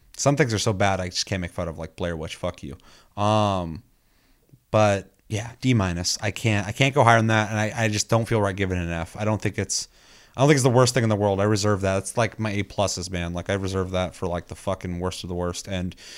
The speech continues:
this is just a generic fucking Sneak King fucking quality game that you won't even fucking remember after you play it. I mean, I've, I played this at the beginning of the month.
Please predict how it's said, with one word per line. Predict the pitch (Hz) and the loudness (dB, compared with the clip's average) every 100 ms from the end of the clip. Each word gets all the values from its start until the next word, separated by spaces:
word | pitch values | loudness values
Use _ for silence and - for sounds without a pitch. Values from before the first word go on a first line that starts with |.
| - - - - - | -18 -16 -16 -18 -4
this | 156 170 | 0 2
is | 170 | 4
just | 156 139 | 2 2
a | 139 | 2
generic | - 110 110 107 - | 2 2 4 4 2
fucking | - 104 107 101 _ _ - | 0 0 -2 -6 _ _ -6
Sneak | - - - 131 131 | 0 2 4 4 4
King | - 135 123 120 117 | 2 2 4 2 0
fucking | 107 131 120 113 | -2 -2 0 -2
quality | - 120 113 107 104 101 98 76 - _ 110 | 2 4 6 6 2 0 -2 -6 -16 _ -14
game | 107 107 104 98 92 - | -2 2 2 0 -4 -8
that | - 98 95 90 - - _ _ _ _ _ 95 | -10 -4 -2 -2 -6 -20 _ _ _ _ _ -18
you | 92 90 95 98 101 | -14 -12 -10 -6 -4
won't | 98 98 | -2 -2
even | 95 | -2
fucking | - 95 90 | -4 -6 -6
remember | 85 85 85 85 | -6 -4 -4 -6
after | 85 | -8
you | - | -12
play | - 80 82 | -10 -6 -6
it. | 80 - | -8 -10
I | |
mean, | 98 98 | -8 -4
I've, | 98 98 - - | -4 -4 -8 -8
I | 107 107 | -4 -4
played | - 110 101 | -4 -4 -4
this | 101 98 | -4 -6
at | |
the | 92 | -8
beginning | 92 98 | -6 -4
of | 92 | -4
the | |
month. | 92 95 95 - | -4 -4 -6 -8